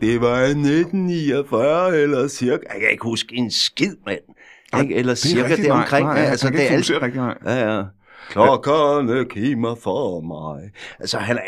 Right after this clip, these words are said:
Speaker 1: aner ikke, hvor han er henne, vel? Det er en lang brænder.
Speaker 2: Og det er simpelthen dig, der er skyld i det, kan man sige.
Speaker 1: Ja, men jeg, jeg,
Speaker 2: Okay.
Speaker 1: jeg lagde en ordentlig, øh, øh, skal man sige, øh, en grundsten.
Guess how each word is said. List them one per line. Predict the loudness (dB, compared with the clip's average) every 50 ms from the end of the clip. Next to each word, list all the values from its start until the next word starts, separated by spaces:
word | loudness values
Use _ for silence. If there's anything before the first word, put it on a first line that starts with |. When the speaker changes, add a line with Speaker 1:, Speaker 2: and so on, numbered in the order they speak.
| -2 -2
Speaker 1:
aner | -2 -2 -4 -6 -8
ikke, | -10 -6 -4
hvor | -2 0 0
han | 0 -2
er |
henne, | -2 -2 -2 -2 -2 -2 -2
vel? | -4 -4 -6
Det | -6
er | -8 -8 _ _ _
en | -2 -2 -2 -2 -6 -12 -6
lang | -2 -2 -2 -2 -4 -4
brænder. | -2 -2 -2 -2 -4 -8 -12 -14 _ _ _ _ _ _ -4
Speaker 2:
Og | -2
det | -2
er | -2
simpelthen | 0 -2 0 0
dig, | 0 0
der | 0
er | -2
skyld | -4 -6 -8 -8 -8 -4 -4
i | -4
det, | -4 -4
kan | -4 -4
man | -2
sige. | -2 -2 0 0
Speaker 1:
Ja, | 2
men | 2 2 2 2
jeg, | 2 2 2 4
jeg, | 4 4 4
Speaker 2:
Okay. | 2 0 0 0
Speaker 1:
jeg | 2 2 2
lagde | 2 2 2 0 0
en | 0
ordentlig, | 0 0 -2 -2 -2 -2 0 0 0 0 2
øh, | 2 2 0 0 -2 -2 -4 -4 -2 -2 -2 -2
øh, | -2 -4 -4 -4
skal | -4 -2 -2 0
man | 0 0
sige, | -2 -2 -2 -2 0 0 0 0
øh, | 0 0 0 0 0 -2 -4 -6 -8 _ _ _ _ _ _ _ _ _ _ _ _ _ -10 -4
en | -2 -2 -2
grundsten. | 0 2 2 2 2 0 0 0 0 2 2 0 -2